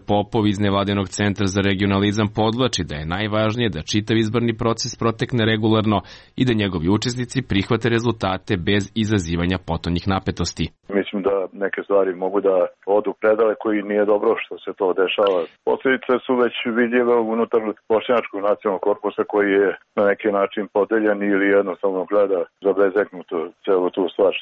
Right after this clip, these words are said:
Speaker 2: koja se dešava oko njih. Sigurno da radikalizacija unutar Bošnjačkog nacionalnog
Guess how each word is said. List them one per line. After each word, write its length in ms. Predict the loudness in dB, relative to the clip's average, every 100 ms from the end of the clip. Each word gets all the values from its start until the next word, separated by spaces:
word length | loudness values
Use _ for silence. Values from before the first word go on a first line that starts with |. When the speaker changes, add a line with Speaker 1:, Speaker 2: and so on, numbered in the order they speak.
| -4
Speaker 2:
koja 180 | 0 0 0
se 80 | -2
dešava 300 | -2 2 0 0
oko 120 | -2 -2
njih. 160 | 0 -2 -4 -2
Sigurno 280 | 0 2 2
da 60 | 4 2
radikalizacija 720 | 0 0 0 2 2 2 -2 -2
unutar 280 | -2 0 0 0 0
Bošnjačkog 440 | 0 2 0 0 0 0
nacionalnog 540 | 2 0 2 2